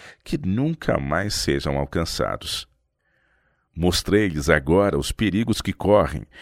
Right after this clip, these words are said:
e contei-lhes acerca das preciosas vitórias que podem obter.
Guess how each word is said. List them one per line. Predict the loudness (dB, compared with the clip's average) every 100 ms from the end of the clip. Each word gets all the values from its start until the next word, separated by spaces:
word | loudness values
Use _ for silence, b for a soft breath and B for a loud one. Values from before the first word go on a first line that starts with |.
| B B
e | -4
contei-lhes | 0 -2 2 2 4 2
acerca | 2 0 -2 -2 -2 0
das | 0
preciosas | 0 -2 0 0 2 0 -2
vitórias | -4 -2 2 4 2 0
que | -4 -8
podem | -2 2 2 2
obter. | -2 -4 -6 -6 -8